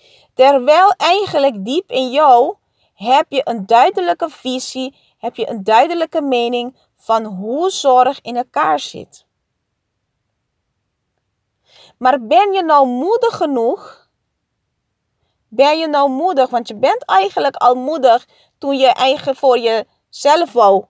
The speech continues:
gaan beginnen. Toen je als zelfstandige wilde werken. Je bent, je moest al toen al veel moed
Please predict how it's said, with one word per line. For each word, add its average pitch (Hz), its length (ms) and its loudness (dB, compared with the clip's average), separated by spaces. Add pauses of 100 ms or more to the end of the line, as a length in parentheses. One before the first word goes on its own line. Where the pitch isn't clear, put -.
(140)
gaan 208 380 -2
beginnen. 190 560 -6 (420)
Toen 269 120 -4
je 285 120 2
als 262 220 0
zelfstandige 285 680 -2
wilde 208 340 -2
werken. 196 560 -2 (540)
Je 190 140 -8
bent, 254 280 0
je 240 120 0
moest 262 260 -6
al 262 240 2
toen 254 180 -8
al 233 200 0
veel 285 280 0
moed 285 420 -6